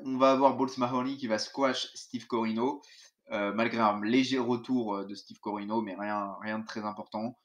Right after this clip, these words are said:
Voilà, bon, euh, E C W aime bien build leurs stars comme ça, les faire botch, euh, les, oh là là, les faire botch, parce que moi je suis fatigué, euh, les faire, <laughs> les faire squ-, euh, les faire s-, les faire squash, euh, enfin les utiliser en tant que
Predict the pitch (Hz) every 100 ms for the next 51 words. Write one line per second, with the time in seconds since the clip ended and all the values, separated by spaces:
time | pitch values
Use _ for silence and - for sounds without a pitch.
0 | _ _ 110 98 - 92 95 95 98 98
1 | - 127 - 123 120 135 127 113 120 123
2 | 120 127 117 - 113 - - 110 - 104
3 | - 120 127 127 107 110 - 107 - 123
4 | 117 120 117 - - - _ _ _ _
5 | _ - 104 95 101 98 85 85 - 87
6 | 85 85 - - _ _ _ - 95 92
7 | - 95 101 104 117 117 _ _ _ _
8 | 110 101 98 101 98 117 110 131 117 117
9 | 120 117 - - - - - 110 101 98
10 | 95 101 110 - - - - _ - -
11 | 104 - 139 127 - - - _ _ _
12 | _ _ _ _ - 117 104 98 95 92
13 | 90 90 92 98 98 95 110 107 110 101